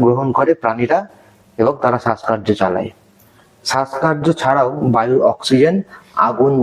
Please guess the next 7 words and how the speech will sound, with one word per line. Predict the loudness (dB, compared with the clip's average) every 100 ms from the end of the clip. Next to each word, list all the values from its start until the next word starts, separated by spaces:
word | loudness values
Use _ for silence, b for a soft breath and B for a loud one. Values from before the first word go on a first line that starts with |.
| 2
জ্বলতে | 2 2 0
সাহায্য | 0 -2 -2 -4 -4
করে। | -2 -6 -12 _ _ _ _ _ _ _ B B B B _
অনেকগুলো | 0 2 2 2 4 4 2
গ্যাসীয় | 0 2 2 2 0
উপাদান | 0 0 2 4
নিয়ে | 4